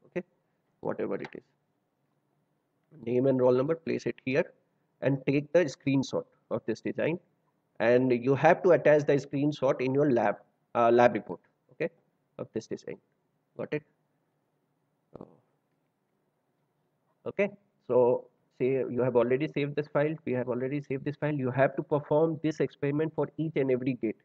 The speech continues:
and you have to verify the truth table. You have to attach the screenshot, and you have to write the lab report like this, this only, okay, like this, starting from aim, apparatus, component, theory,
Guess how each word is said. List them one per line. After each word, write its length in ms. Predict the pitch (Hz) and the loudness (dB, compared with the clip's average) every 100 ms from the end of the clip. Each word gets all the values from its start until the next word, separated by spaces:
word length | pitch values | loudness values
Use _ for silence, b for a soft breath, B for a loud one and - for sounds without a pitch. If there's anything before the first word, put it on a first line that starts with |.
| - | -8
and 100 | 127 | -4
you 100 | 131 | 0
have 180 | 127 127 | 0 0
to 60 | 135 | 2
verify 380 | 127 127 131 | 2 2 0
the 140 | 135 135 | 0 -2
truth 180 | 131 131 | -4 -4
table. 200 | 139 139 190 _ _ _ _ _ | -4 -4 -6 _ _ _ _ _
You 80 | 123 | -2
have 160 | 117 - | -2 2
to 80 | 120 | 2
attach 260 | 135 135 | 4 2
the 80 | 139 | 2
screenshot, 520 | 135 - 143 143 165 - _ _ _ _ _ _ _ _ - | 0 -2 -4 0 -2 -4 _ _ _ _ _ _ _ _ -2
and 320 | 110 113 117 | -2 0 0
you 60 | |
have 240 | 120 117 - | -2 -2 0
to 360 | 143 143 - - _ _ _ _ _ | 2 2 0 -10 _ _ _ _ _
write 320 | 107 117 139 - | 0 2 2 6
the 280 | 131 127 - - | 8 6 2 0
lab 200 | 120 123 | 2 2
report 300 | 135 131 127 | 0 -2 0
like 220 | 117 113 | -2 0
this, 220 | 135 - _ _ _ _ - | -4 -6 _ _ _ _ -10
this 180 | 120 - | -8 -4
only, 300 | 120 131 185 _ _ _ _ | -2 -2 -6 _ _ _ _
okay, 200 | - 175 - _ _ _ _ _ _ | -10 -10 -10 _ _ _ _ _ _
like 180 | - 107 | -8 -6
this, 180 | 123 139 120 | -6 -6 -12
starting 360 | - 104 131 | -6 -4 -4
from 200 | 127 117 | -4 -2
aim, 220 | 113 123 117 | 0 0 0
apparatus, 420 | - 117 123 120 | -2 -4 -2 -4
component, 480 | 127 - 113 120 120 - | -6 -8 -6 -6 -6 -2
theory, 380 | 123 123 123 | -2 0 -6